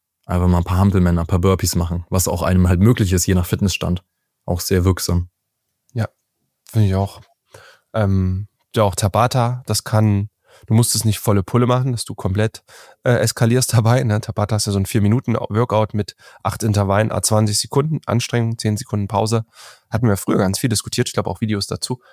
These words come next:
Speaker 2: Ähm, das ist was, das geht mal. Oder einfach, wie gesagt, einfach frei, worauf du Bock hast. Also ich, äh, renn manchmal einfach durch den Garten hoch, runter, rechts, links, <laughs> weil ich Bock drauf habe.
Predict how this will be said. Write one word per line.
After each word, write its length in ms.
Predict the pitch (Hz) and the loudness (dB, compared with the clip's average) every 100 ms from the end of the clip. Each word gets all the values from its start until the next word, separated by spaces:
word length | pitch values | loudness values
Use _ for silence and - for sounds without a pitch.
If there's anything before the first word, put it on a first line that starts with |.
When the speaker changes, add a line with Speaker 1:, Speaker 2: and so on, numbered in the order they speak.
| - - _ | -20 -20 _
Speaker 2:
Ähm, 320 | - 113 110 113 | -2 0 0 -2
das 140 | 123 | -4
ist 120 | 123 | -2
was, 160 | 127 117 | 0 0
das 160 | 107 - | -2 -4
geht 160 | 117 | -2
mal. 240 | 107 104 104 _ - _ | 0 -2 -2 _ -20 _
Oder 200 | - 113 | 0 2
einfach, 340 | 104 101 95 92 | 4 2 0 -2
wie 100 | 98 | -4
gesagt, 360 | 90 92 95 | -2 -2 -2
einfach 200 | 98 98 | -2 -2
frei, 300 | - - 113 | -4 0 0
worauf 260 | 123 101 104 | 0 -2 -6
du 80 | - | -4
Bock 260 | 107 - 98 | -4 -4 -4
hast. 260 | 92 - | -4 -4
Also 140 | 92 98 | -4 -6
ich, 80 | - _ _ | -8 _ _
äh, 80 | - 92 95 - | -14 -12 -12 -6
renn 140 | 104 | -4
manchmal 320 | 101 104 95 | -2 -2 -4
einfach 120 | 95 | -2
durch 200 | - 95 | -2 -4
den 60 | 101 | -2
Garten 300 | 101 - 101 | -2 -2 -2
hoch, 220 | 101 - | -2 -4
runter, 400 | 104 110 110 107 _ _ _ _ | -2 0 2 0 _ _ _ _
rechts, 260 | 113 101 - | -4 -2 -2
links, 380 | 101 127 - - | 0 2 0 -8
<laughs> 20 | |
weil 220 | 120 104 - | -6 -6 -2
ich 120 | 104 | -2
Bock 160 | 92 120 | 0 0
drauf 260 | - 113 - | 0 -4 -2
habe. 300 | 98 104 | -2 -2